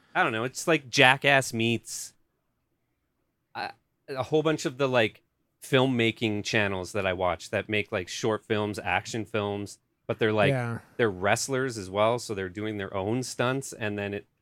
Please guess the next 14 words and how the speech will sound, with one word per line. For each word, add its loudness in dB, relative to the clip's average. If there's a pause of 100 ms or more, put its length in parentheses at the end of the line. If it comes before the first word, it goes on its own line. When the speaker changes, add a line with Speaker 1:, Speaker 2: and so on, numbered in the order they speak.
Speaker 1:
that's -2
where -2
the -8
Jackass -2
thing -4
came -4
in -4
because -6
they're -4
really -2
hurting -2
themselves -4
and, -8
like, -8